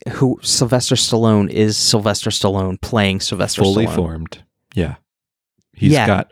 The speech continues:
Speaker 2: he's got it all. Like, he's, it's right there. He's just ready. <laughs>
Speaker 1: Yes.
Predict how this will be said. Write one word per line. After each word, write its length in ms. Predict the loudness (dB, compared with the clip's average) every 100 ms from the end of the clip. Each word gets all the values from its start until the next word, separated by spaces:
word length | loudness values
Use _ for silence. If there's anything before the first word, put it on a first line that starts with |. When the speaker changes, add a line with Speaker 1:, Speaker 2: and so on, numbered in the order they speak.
| _
Speaker 2:
he's 160 | -6 -2
got 240 | 2 2
it 100 | 2
all. 340 | 2 2 2 0
Like, 240 | -2 -4 -10 -6
he's, 220 | -6 -6 -6
it's 240 | -8 -2
right 200 | -2 0
there. 160 | -2 -2
He's 160 | -4 -2
just 160 | -4
ready. 380 | -2 -4 -6 -12 -6
<laughs> 40 | -6 -6 -4 -4 0
Speaker 1:
Yes. 460 | 2 2 0 -2